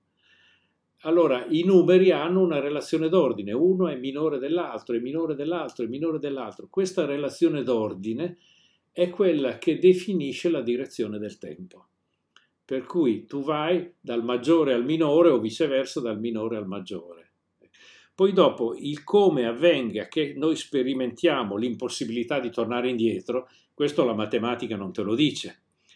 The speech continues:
e non te lo dice neanche solo la logica. Te lo dice la statistica, la termodinamica, se lo vuoi vedere da un punto di vista scientifico,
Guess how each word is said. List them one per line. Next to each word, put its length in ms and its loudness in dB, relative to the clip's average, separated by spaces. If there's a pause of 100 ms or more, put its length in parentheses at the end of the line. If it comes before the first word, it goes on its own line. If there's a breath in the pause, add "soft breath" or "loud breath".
(200 soft breath)
e 120 -8
non 160 -4
te 100 -2
lo 100 0
dice 320 -4
neanche 380 -8
solo 320 -6
la 140 0
logica. 640 -4 (1300)
Te 140 2
lo 140 4
dice 340 4
la 120 2
statistica, 640 0
la 100 0
termodinamica, 760 0
se 140 -8
lo 60 -2
vuoi 120 2
vedere 280 0
da 80 -4
un 60 -6
punto 80 -4
di 40 0
vista 140 -10
scientifico, 720 -8